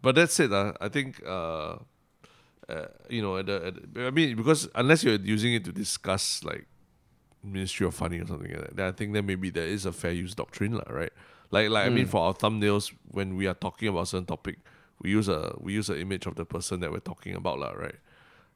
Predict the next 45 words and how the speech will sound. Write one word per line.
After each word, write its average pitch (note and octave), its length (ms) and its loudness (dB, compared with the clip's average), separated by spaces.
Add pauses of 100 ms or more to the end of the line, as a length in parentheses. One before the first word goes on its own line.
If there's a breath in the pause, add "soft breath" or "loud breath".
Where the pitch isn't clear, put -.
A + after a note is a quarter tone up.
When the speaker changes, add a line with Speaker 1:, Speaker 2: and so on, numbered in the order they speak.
(140)
Speaker 1:
That, A2 240 4
Speaker 2:
Mm, F#2 40 0
Speaker 1:
that's - 0 -
Speaker 2:
that's G#2+ 260 4
Speaker 1:
where G2 160 4
Speaker 2:
true. G2 80 2
Speaker 1:
certain F#2 300 -2
things F2+ 260 -6
about D2 160 -4
fair E2+ 160 -4
use F2 220 -4
come F2+ 220 -6
in, F#2+ 160 -4
lah. E2+ 100 -10 (540 soft breath)
Uh, D#2+ 200 -2
but F#2+ 160 0
Speaker 2:
And C3+ 100 2
Speaker 1:
if G#2 120 0
you're, - 80 -10 (140)
you're G#2 140 2
using A2+ 200 0
it A#2+ 120 2
for F2 260 0
recruiting F#2+ 460 -4
for F2+ 120 -2
your E2+ 80 2
own F#2 80 -2
firm F2+ 260 0
and F2 80 -2
has F2 140 -6
nothing F2+ 240 -6
to F2 120 -4
do D2+ 80 -4
with C#2+ 120 -4
us, - 100 -10
then E2+ 180 -6
yeah, E2+ 160 -4
I E2+ 60 -4
think F2+ 240 -8
then F#2+ 320 -8
it's - 220 -12
a - 40 -8
bit - 180 -8
of F2 140 -6
a, C2 320 -8